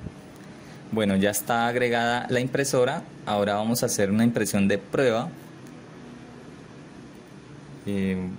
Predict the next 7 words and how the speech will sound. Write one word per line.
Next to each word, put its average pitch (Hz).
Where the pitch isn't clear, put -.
no 120
se 139
preocupen, 127
ese 127
programa, 117
pues, 107
eh, 95